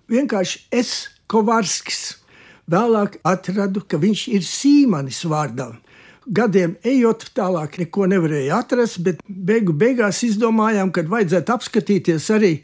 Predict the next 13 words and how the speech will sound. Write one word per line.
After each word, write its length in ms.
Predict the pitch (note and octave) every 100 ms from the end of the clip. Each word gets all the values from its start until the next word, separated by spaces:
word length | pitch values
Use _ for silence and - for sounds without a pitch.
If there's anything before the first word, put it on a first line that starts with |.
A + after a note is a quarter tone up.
| _
vai 260 | A#3+ F3+ E3+
pasaulē 540 | D4 - E3+ D#3+ D3 B2
kāds 360 | - F3+ D#3 -
gadienā 540 | E3+ G3 E3+ E3+ D#3+ D#3
nezina. 480 | F#3+ F3 C#3+ C3 A#2+ _ _ - - _ _
Un 200 | B3+ G3+
atklājās, 720 | A3 - C#4 C4+ B3+ B3 A3+ - -
ka 200 | _ F3+
Kovarski 880 | - E3+ D#3+ F#3 E3+ - C4+ C4+ B3+ - _ - _ -
alias 640 | F#3+ D#4 C#4+ C4 - - - _ _ _ _
Kovar. 480 | - F4+ F3 C3 B2 - _ _ _
Izrādās, 840 | A3+ A#3+ C4 A#3 G#3 G#3 - - _ _
ka 180 | G3